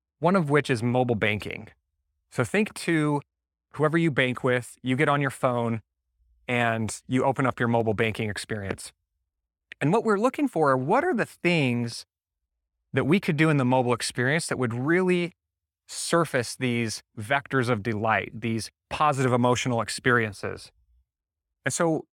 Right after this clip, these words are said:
where we decided to start was just in user reviews in App Store across all mobile banking applications.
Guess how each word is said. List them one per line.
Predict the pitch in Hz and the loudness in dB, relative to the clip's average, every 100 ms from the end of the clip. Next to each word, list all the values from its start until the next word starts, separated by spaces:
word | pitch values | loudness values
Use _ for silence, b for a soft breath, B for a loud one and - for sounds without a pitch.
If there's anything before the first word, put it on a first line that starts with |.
| _ | _
where | 127 180 | 0 2
we | 196 160 | 4 2
decided | 143 - 226 254 | 0 0 2 0
to | 185 | -2
start | - - 180 143 110 | -2 0 2 2 2
was | 131 113 | 0 0
just | 147 - | -2 0
in | 131 | -2
user | 117 120 156 156 156 | 0 2 2 2 2
reviews | 123 113 104 113 123 170 - _ _ _ - | 2 0 0 2 2 0 -2 _ _ _ 0
in | 143 135 - | 2 2 0
App | 127 127 | -2 -2
Store | - 120 110 | -2 -2 -2
across | 104 - 139 - | 0 -2 -2 -4
all | - 147 160 | -2 0 2
mobile | 143 127 | 0 0
banking | 120 113 113 | -2 -2 -8
applications. | 101 104 117 104 101 101 | -6 -4 -4 -4 -6 -14